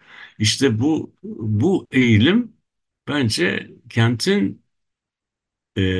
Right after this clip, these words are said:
gelecekte alacağı şekil için çok çok önemli, embriyonik bir şey. Yani şu anda embri-, yani, e, artık kent, e,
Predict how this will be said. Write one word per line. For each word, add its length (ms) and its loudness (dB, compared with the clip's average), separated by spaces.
gelecekte 800 0
alacağı 720 2
şekil 440 -2
için 400 -4
çok 340 -4
çok 260 -4
önemli, 480 0
embriyonik 960 2
bir 80 -4
şey. 300 2
Yani 260 0
şu 180 -8
anda 500 0
embri-, 360 -2
yani, 380 2
e, 380 -14
artık 400 -2
kent, 480 0
e, 40 -6